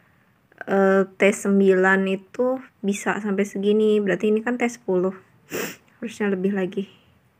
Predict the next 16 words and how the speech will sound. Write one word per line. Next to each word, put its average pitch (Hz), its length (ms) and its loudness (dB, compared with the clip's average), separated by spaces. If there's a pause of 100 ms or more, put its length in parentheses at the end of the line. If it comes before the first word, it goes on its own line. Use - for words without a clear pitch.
(720)
Oke. 214 800 -4 (480)
Eh, 202 160 -4
ini 202 80 -2
punya 180 240 -6
siapa? 208 400 -10
Bukan. 240 800 -10
Hmm. 277 480 -2 (760)
Yume 220 320 2
kecil 240 480 6
ya, 233 400 2
inseknya. 214 640 -2 (640)
Baru 202 160 -2
bintang 202 320 2
sembilan. 196 560 -2 (2000)
Eh, 185 140 4 (100)
ini. 202 340 8